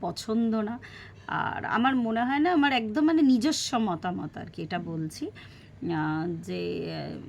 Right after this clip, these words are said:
ইন্ডিয়ান প্ল্যাটফর্মে এই ধরনের কমেডির কোনো ধরনের কোনো প্রয়োজনীয়তা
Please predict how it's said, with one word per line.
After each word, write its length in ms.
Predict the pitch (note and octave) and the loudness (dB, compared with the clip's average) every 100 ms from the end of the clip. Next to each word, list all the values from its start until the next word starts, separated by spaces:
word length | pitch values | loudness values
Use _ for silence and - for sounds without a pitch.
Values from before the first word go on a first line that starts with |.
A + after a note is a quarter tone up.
| - - - - - | -16 -16 -16 -14 -2
ইন্ডিয়ান 460 | G#3+ A#3 A#3 C#4 C#4 | 2 4 4 4 2
প্ল্যাটফর্মে 720 | - G3+ - - A#3+ B3 G#4 | 4 2 2 4 4 4 2
এই 120 | C4+ | 2
ধরনের 400 | A3+ G#3 G#3+ G#3+ | 2 0 0 -2
কমেডির 520 | G#3+ F3+ F#3+ F#3+ B3+ | 0 0 0 0 -2
কোনো 340 | - G#3 A#3 | 0 2 2
ধরনের 400 | B3 A#3+ C4 D4 | 4 4 4 2
কোনো 340 | D4+ A#3 A3 B3 | 0 0 0 0
প্রয়োজনীয়তা 960 | - F3 E3+ F3+ F3+ F#3 F#3+ - F3 | 0 0 0 -2 -4 -4 -2 0 0